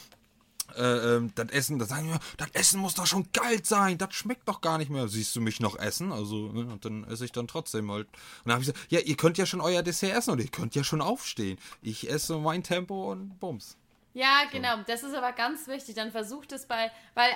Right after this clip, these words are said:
Speaker 2: als Kind bist du noch ein intuitiver Esser. Wir verlernen das mit der, mit, mit dem Erwachsenwerden verlernen wir das eigentlich teilweise komplett. Also ich hab's eigentlich komplett verlernt.
Speaker 1: Ja, aber mein Lütter ist zu intuiti-, intuitiv oder wie, wie hast du gesagt? Innovativ? Nee.
Speaker 2: Intuitiv.
Speaker 1: Wie?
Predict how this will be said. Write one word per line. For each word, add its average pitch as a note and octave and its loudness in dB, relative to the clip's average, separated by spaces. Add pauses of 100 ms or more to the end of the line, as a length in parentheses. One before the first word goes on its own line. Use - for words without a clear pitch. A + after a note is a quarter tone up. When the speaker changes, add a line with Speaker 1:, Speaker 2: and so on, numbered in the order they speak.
Speaker 2:
als - -6
Kind F4+ -4
bist B3+ -12
du B3 -6
noch A#3 -6
ein B3+ -10
intuitiver C4 -8
Esser. F#3+ -8
Wir A3 -4
verlernen A3+ 0
das G3+ -10
mit F#3+ -12
der, F#3 -10
mit, G#3+ -8
mit A3 -8
dem A#3 -8
Erwachsenwerden G#3 -6
verlernen G3+ -6
wir G3+ -10
das G3 -12
eigentlich G#3 -12
teilweise F#3 -10
komplett. F3+ -14
Also F3+ -10
ich G#3 -2
hab's - -12
eigentlich F3 -14
komplett F3 -12
verlernt. E3+ -12
Speaker 1:
Ja, C3 2
aber C#3 4
mein C3 4
Lütter C#3 2
ist - 0
zu E3+ 2
intuiti-, C3+ -2
intuitiv C3+ -2
oder C3+ -4
wie, B2+ -6
wie C#3+ -4
hast D#3 -4
du D3+ -8
gesagt? D3+ -2
Innovativ? D#3 -2
Nee. C#4 0
Speaker 2:
Intuitiv. G#3 -4
Speaker 1:
Wie? C#3 -2